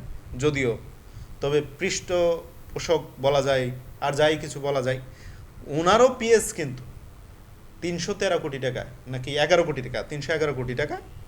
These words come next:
ওনার বিরুদ্ধে দুর্নীতির অভিযোগ, দুজন,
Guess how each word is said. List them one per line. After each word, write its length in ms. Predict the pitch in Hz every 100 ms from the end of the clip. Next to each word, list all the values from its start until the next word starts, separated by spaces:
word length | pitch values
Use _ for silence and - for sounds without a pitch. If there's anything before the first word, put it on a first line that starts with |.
| - - - - - - -
ওনার 320 | 131 135 123
বিরুদ্ধে 360 | 127 127 135
দুর্নীতির 420 | 147 139 139 131 120
অভিযোগ, 320 | 113 117 160 - - - - - - 156
দুজন, 380 | 151 175 170